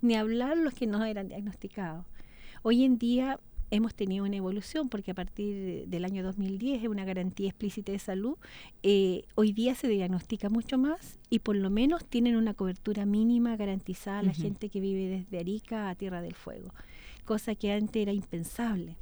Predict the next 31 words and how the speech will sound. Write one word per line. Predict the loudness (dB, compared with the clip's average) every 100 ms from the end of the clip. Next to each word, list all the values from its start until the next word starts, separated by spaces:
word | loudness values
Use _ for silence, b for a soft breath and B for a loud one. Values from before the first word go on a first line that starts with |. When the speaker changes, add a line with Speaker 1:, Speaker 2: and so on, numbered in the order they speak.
| -14 -14 -16 -18 B B B B B B B -4
Speaker 2:
Cuando | 0 2
hablamos | 4 4 4 4
de, | 4 6
mm, | 6 6 6 2 -4
determinantes | 2 4 6 4 4 2 0
psicosociales, | -2 -4 -4 -6 2 6 8 8 4
cuando | 2 0 0
hablamos | 0 2 2
de | 0
contextos, | 0 -2 2 4 4 0 -2 0
de | 0
pertinencia, | -2 -2 0 4 4 4 2 0 0 -2
y | -6 -8 -4
tú | 0 4
lo, | 6 8 6 4 4
lo | 2
dejabas | 4 4 4 8
entrever | 6 6 4 4 4
la, | 4 4 6 6 4 4
en | 4
el | 6
bloque | 4 4
anterior, | 4 4 4 6 4 0 B B B B B B B -20 -20 -20 4
acerca | 4 6 4 6
de | 6
cómo | 6 6 6 6
este | 6 2 4 8
modelo | 10 10 10 10 10
de | 6
salud | 4 4 8
integral | 6 6 4 6 8 10 8